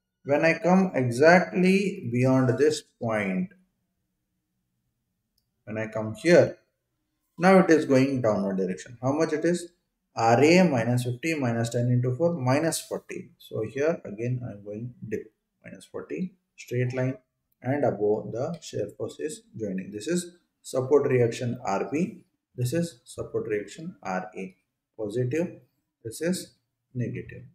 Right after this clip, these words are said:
So now this is the zero point which we have to take X distance. So X, now shear at E point, R E, E is equals to R A minus fifty minus ten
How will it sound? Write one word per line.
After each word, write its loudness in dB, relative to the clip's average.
So -4
now -2
this -2
is -8
the -2
zero 4
point -4
which -2
we -4
have -4
to -6
take -4
X -12
distance. -8
So -8
X, 2
now 4
shear 4
at -4
E 0
point, -6
R 2
E, -4
E -10
is 2
equals -4
to -12
R 4
A 4
minus -2
fifty -2
minus 0
ten 2